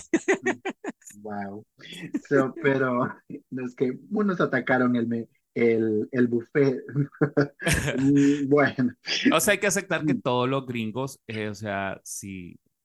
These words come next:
Speaker 1: Y
Speaker 2: sí
Speaker 1: llevaban su
Speaker 2: disfrutaron
Speaker 1: Tupperware,
Speaker 2: basta-, <laughs>
Speaker 1: llevaban sus
Speaker 2: disfrutaron
Speaker 1: contenedores, pues.
Speaker 2: bastante el buffet.
Speaker 1: Sí, ellos dijeron, "A lo que vamos, amiga".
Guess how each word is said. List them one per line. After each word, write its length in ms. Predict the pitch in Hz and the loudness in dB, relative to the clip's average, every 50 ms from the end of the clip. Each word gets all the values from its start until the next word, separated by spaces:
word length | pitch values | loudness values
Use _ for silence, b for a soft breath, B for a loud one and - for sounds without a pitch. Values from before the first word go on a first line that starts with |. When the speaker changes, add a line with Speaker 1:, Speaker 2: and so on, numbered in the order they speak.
| _ _ _ _ _ _ _ - | _ _ _ _ _ _ _ -6
Speaker 1:
Y 120 | 120 120 | -4 0
Speaker 2:
sí 20 | |
Speaker 1:
llevaban 400 | 120 135 143 151 151 - - 151 | 2 2 2 2 2 0 0 -2
su 180 | 139 - 117 151 | -2 -2 0 0
Speaker 2:
disfrutaron 120 | 147 143 135 | 2 2 4
Speaker 1:
Tupperware, 1000 | 131 131 135 135 113 - 139 135 - 131 131 131 131 127 131 131 127 127 131 123 123 | 4 4 2 2 2 2 0 0 0 -2 -4 -4 -2 -2 0 2 2 2 0 0 2
Speaker 2:
basta-, 220 | 135 131 123 - | 2 2 4 2
<laughs> 0 | |
Speaker 1:
llevaban 260 | - 113 226 202 - 170 | 2 2 2 2 2 2
sus 160 | - 175 - - 123 | -2 -4 -10 -8 -10
Speaker 2:
disfrutaron 520 | 110 101 - 117 107 107 - 160 165 - - | -10 -8 -8 -8 -8 -4 -2 -2 -2 0 0
Speaker 1:
contenedores, 340 | - 123 127 127 127 127 - 151 | 2 2 2 0 0 -2 -2 -4
pues. 120 | 139 117 | -4 -4
Speaker 2:
bastante 280 | 107 98 _ 76 67 71 | -6 -10 _ -12 -12 -12
el 120 | 101 104 | -12 -12
buffet. 400 | 107 110 - - - - 69 _ _ _ _ _ | -14 -16 -18 -18 -18 -18 -18 _ _ _ _ _
Speaker 1:
Sí, 220 | 120 120 113 117 - - | -4 -2 -2 -2 -4 -2
ellos 480 | 123 127 143 160 165 165 170 170 - | 0 2 4 4 4 2 2 -2 -2
dijeron, 500 | - 127 117 117 127 123 120 120 120 123 - | -2 -2 0 0 0 0 2 0 0 -2 -2
"A 100 | 123 113 | -2 0
lo 180 | 117 117 110 - | 0 0 0 -2
que 160 | - 110 107 | -4 -4 -4
vamos, 440 | 110 110 113 117 120 113 104 104 - | -2 -4 -4 -4 -6 -8 -10 -10 -12
amiga". 480 | 110 101 90 85 - - 52 - - | -14 -12 -14 -18 -20 -20 -20 -20 -20